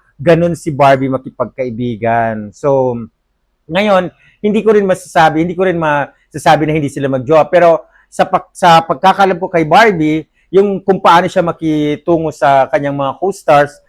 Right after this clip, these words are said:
eh, ganun na rin ang pakikitungo niya sa mga ka-, nakakasalamuha niya ang tao. So, eh, di ba? Ano naman ngayon? Modern na, ano naman ngayon? Hindi na tulad dati na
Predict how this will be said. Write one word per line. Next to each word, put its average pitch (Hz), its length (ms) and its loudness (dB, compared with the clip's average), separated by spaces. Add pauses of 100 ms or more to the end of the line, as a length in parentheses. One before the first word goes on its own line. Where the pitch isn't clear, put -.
(140)
eh, 190 160 0
ganun 208 240 0
na 202 80 2
rin 185 160 2
ang 175 160 -6
pakikitungo 165 640 -4
niya 139 240 -2
sa - 80 -6
mga 185 220 -4 (100)
ka-, - 80 -8
nakakasalamuha 139 960 -2
niya 127 240 -6
ang 120 80 -16
tao. 110 560 -6
So, 117 360 -12 (360)
eh, 131 560 0 (160)
di 131 240 -10
ba? 131 320 0 (320)
Ano 147 240 -2
naman 147 240 0
ngayon? 143 320 0
Modern 139 560 2
na, 127 320 0
ano 127 160 -4
naman 127 320 -4
ngayon? 123 320 -6
Hindi 135 240 -8
na 127 160 -6
tulad 123 240 -4
dati 120 240 -2
na 123 80 -8